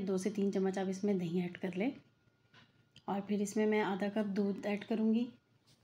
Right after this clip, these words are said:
इससे जो है वो बहुत ही सॉफ्ट सा, मज़ेदार सा और डिलीशियस सा पिज़्ज़ा बनेगा। देखिए, आधा कप मैंने दूध डाल दिया है। अब बाकी का काम जो है वो पानी के साथ करेंगे। पानी के साथ नॉर्मल डो जैसे बनाया जाता है ना, उसी तरीके से हमने इसका डो बना लेना है।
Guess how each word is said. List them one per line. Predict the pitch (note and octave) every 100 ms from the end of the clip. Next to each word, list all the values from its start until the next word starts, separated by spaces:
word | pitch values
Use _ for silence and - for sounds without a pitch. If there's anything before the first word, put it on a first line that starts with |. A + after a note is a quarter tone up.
| _
इससे | - G3+
जो | F#3+
है | G#3 G3+
वो | G3 G3
बहुत | F#3+ F#3 G#3+ G#3 A3+
ही | A3
सॉफ्ट | G#3+ - F#3+ G3 -
सा, | A3+ F#3
मज़ेदार | G3 G3 F#3 F#3+ G3
सा | G3+ - F#3 G3+ - _
और | G3
डिलीशियस | F3+ F#3+ G3 G#3+ G3+
सा |
पिज़्ज़ा | G#3+ - G3 G3+
बनेगा। | G3+ G3+ G#3 B3 - _ _ _ _ _
देखिए, | G#3 G#3+
आधा | F#3 F#3+
कप | G3+
मैंने | G3+ G#3
दूध | G3 F3+
डाल | F#3+ F#3+
दिया | G3+ G#3+
है। | A#3 C#4 - _ _ _ _ _ _ _ -
अब | G3 F#3
बाकी | G3 F#3+ A3
का | A3+
काम | A3 G#3+ G#3
जो | G#3+
है | G#3
वो | G3
पानी | F#3+ G3 G#3
के | A3+
साथ | A3 A3
करेंगे। | A3 A3 G#3+ A3
पानी | A3 G3+ G3
के | G3+
साथ | A#3 G#3+
नॉर्मल | G3 F#3+ F#3+ G#3
डो | G#3 G#3
जैसे | G3+ G#3
बनाया | G#3+ G3
जाता | G3 G3 G3+
है | A3
ना, | E4+
उसी | F4+ A3 G#3+
तरीके | G#3 G3+ G3
से | G3+ G#3+
हमने | F#3 G3
इसका | F#3+ G#3
डो | F#3+ F#3+
बना | F#3 F3+
लेना | F3 F#3
है। | G#3+ C4